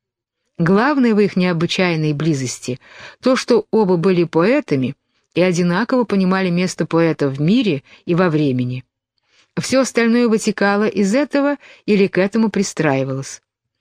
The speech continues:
Естественно, что тема поэта звучит в их стихах друг другу и в самых интимных письмах. Закономерно и то, что в теоретических работах о поэзии Цветаева постоянно оборачивалась на Пастернака. Его творчеству посвятила три статьи:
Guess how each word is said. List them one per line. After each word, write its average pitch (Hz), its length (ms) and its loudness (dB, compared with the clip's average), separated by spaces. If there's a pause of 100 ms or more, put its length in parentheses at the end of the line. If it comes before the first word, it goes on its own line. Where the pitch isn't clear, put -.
(280)
Естественно, 247 680 0
что 208 180 0
тема 214 320 0
поэта 196 400 0
звучит 180 420 -2
в 170 100 0
их 190 100 0
стихах 185 480 -2
друг 165 260 0
другу 247 440 0 (360)
и 165 80 0
в 160 60 -4
самых 214 420 0
интимных 160 600 -2
письмах. - 560 -8 (720)
Закономерно 196 640 0
и 185 80 0
то, 202 140 2
что 190 300 -2 (340)
в - 80 -20
теоретических 190 760 0
работах 180 540 0
о 175 140 0
поэзии 175 500 0
Цветаева 170 500 -2
постоянно 175 760 -2 (280)
оборачивалась 165 720 0
на 170 100 -2
Пастернака. 190 800 -2 (540)
Его 175 260 2
творчеству 180 560 0
посвятила 170 560 -2
три 185 180 0
статьи: 147 600 -4